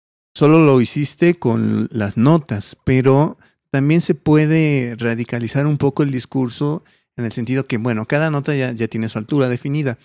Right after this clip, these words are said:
pero ahora cada nota le voy a poner una dinámica diferente, entonces voy a convertir las dinámicas también en números y voy a elegir secuencias tanto al azar o, o las que yo elija, y también las dinámicas de cada nota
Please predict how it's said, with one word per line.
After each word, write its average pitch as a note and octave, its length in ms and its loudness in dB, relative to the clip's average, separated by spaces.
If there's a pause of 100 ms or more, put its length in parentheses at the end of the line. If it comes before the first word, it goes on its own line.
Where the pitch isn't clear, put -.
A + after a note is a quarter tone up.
(420)
pero C3 180 2
ahora B2+ 180 2
cada D3+ 280 -2
nota C#3+ 280 -2
le C#3 60 0
voy B2+ 120 0
a B2+ 80 -2
poner A#2+ 240 -4
una D#3+ 260 -2
dinámica C#3 560 0
diferente, A2 520 -6
entonces A#2+ 380 -4
voy C3+ 180 2
a D3 80 0
convertir B2+ 400 -4
las C3 120 -2
dinámicas B2 580 -2
también B2+ 380 -2
en E3+ 120 0
números C3 540 -2 (460)
y A#2+ 100 -6
voy B2+ 180 2
a - 20 2
elegir C3+ 320 -2
secuencias B2+ 720 -6
tanto G#2+ 320 -6
al G#2 100 -4
azar D3+ 280 0
o, B2+ 100 -2 (160)
o G2+ 220 -4
las G2+ 180 -4
que A2+ 140 -8
yo A#2 100 -2
elija, D3 420 -4 (460)
y A#2+ 80 -8
también C3 280 -2
las D#3+ 120 0
dinámicas C#3 560 -2
de B2 100 -6
cada B2 260 -2
nota A#2+ 480 -2